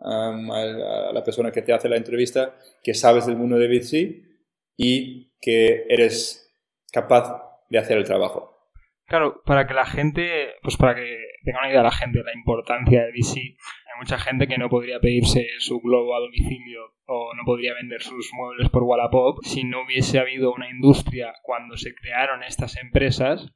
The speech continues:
Speaker 2: como la industria de Venture Capital, que apostase por ellas desde un principio, porque claro, eh, un globo, un Oscar Pierre va al banco con seis meses desde que creó Globo y el banco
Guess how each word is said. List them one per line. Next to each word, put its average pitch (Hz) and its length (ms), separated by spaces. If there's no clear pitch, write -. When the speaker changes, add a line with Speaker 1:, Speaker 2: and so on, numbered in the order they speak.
Speaker 2:
como 123 240
la 117 200
industria 123 300
de 123 60
Venture 120 280
Capital, 127 520
que 135 100
apostase 131 720
por 120 160
ellas 139 340
desde 123 260
un 139 80
principio, 135 440
porque 120 200
claro, 135 360
eh, 123 300
un 135 100
globo, 131 340
un 123 60
Oscar 131 260
Pierre 135 220
va 131 100
al 131 200
banco 143 380
con 123 100
seis 131 300
meses 120 280
desde 120 280
que 120 160
creó 123 300
Globo 127 420
y 135 80
el 120 80
banco 127 440